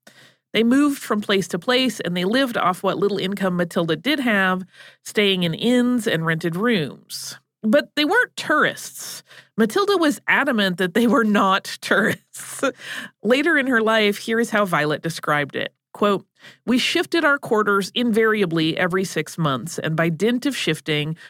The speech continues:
crossed Europe's length and breadth in several directions. But this was moving, not traveling,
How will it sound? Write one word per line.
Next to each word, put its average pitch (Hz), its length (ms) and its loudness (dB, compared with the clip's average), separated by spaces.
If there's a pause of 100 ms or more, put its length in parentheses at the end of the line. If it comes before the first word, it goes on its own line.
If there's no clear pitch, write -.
(140)
crossed 254 420 0
Europe's 220 360 0
length 233 360 0
and 240 240 -2
breadth 156 360 0
in 196 100 0
several 151 380 -2
directions. 156 880 -4 (340)
But 208 140 0
this 285 180 0
was 370 180 0
moving, 214 640 2
not 208 300 0
traveling, 160 880 -2